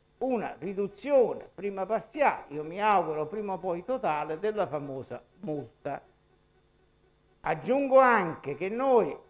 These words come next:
abbiamo sicuramente nel trasporto extraregionale scontato dei ritardi dovuti al fatto che in quegli anni,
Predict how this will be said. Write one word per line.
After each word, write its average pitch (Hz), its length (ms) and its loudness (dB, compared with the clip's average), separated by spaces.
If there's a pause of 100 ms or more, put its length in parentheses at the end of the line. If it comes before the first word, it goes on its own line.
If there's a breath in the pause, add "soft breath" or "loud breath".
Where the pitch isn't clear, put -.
abbiamo 185 840 2
sicuramente 185 880 -4
nel 147 200 -10
trasporto 220 680 -4
extraregionale 170 1200 -6 (600)
scontato 254 680 4
dei 233 180 -2
ritardi 160 640 0
dovuti 254 360 0
al 208 120 2
fatto 156 480 -4
che 202 100 -10
in 202 180 -6
quegli 247 360 -2
anni, 143 600 0